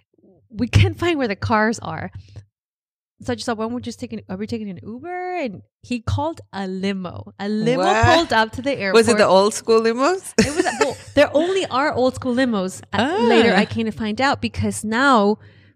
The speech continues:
Speaker 1: I guess there have been accidents. So limos have to have a fire extinguisher inside and there's, like, an automatic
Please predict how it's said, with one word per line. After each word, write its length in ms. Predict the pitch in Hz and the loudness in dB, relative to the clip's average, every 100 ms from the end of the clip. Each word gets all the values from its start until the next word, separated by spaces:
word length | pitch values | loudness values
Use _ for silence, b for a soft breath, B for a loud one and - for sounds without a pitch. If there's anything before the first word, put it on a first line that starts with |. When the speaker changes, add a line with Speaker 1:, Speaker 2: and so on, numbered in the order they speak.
| _ | _
Speaker 1:
I 120 | 220 | -6
guess 160 | 226 254 | 0 2
there 100 | 277 | 2
have 200 | 262 233 | 2 2
been 100 | 208 | 0
accidents. 540 | 202 190 - 285 302 311 | -2 -6 -2 -2 0 2
So 140 | 214 | 2
limos 420 | 196 208 220 214 - | 2 2 2 0 -2
have 380 | - 196 190 | -2 -2 0
to 100 | - | -2
have 540 | 196 - 185 170 180 - - | -4 -2 -2 0 -2 -8 -6
a 60 | 202 | -6
fire 340 | - 165 180 | -2 -2 0
extinguisher 600 | 196 202 214 208 202 220 | -2 2 2 4 2 2
inside 520 | 202 208 - 196 202 | 0 0 0 2 2
and 100 | 185 | 0
there's, 160 | 180 185 | -2 -4
like, 160 | 185 190 | -4 -6
an 60 | |
automatic 640 | - 165 190 190 180 185 | -2 2 2 2 0 -2